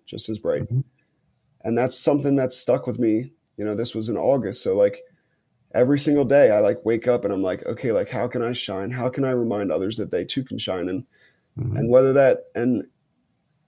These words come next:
Speaker 1: that idea is something that, like, I, now I take into, to dating, something that I, I share with my clients too. Like, there's so many fears that come along with, with going on first dates and getting back out into the dating world, especially after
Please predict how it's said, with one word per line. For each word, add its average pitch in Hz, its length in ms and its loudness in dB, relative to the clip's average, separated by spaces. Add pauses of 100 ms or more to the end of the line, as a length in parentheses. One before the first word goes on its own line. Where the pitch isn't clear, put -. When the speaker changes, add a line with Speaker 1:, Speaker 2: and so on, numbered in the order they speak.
Speaker 1:
that 135 240 6
idea 135 440 4
is 110 140 0
something 127 240 0
that, 127 180 0
like, 127 200 2
I, 107 260 0
now 107 240 0
I 147 80 0
take 139 300 -2
into, 135 440 0 (380)
to - 80 -2
dating, 131 440 4
something 127 260 -2
that 143 100 2
I, 131 260 -2
I - 40 -2
share 131 200 -2
with 139 120 0
my 139 120 2
clients 139 440 -2
too. 156 160 0
Like, 101 280 2 (240)
there's - 180 -6
so - 80 -2
many 170 160 0
fears 175 600 0
that 131 160 0
come 139 120 -2
along 127 360 2
with, 120 240 -2 (440)
with - 220 -4
going 131 240 2
on 123 140 0
first 127 300 -4
dates 135 360 0
and 120 100 -2
getting 123 200 0
back 120 240 0
out 123 80 2
into 113 140 -2
the 117 100 -2
dating 120 340 0
world, 117 240 2
especially 123 480 -2
after 117 420 -2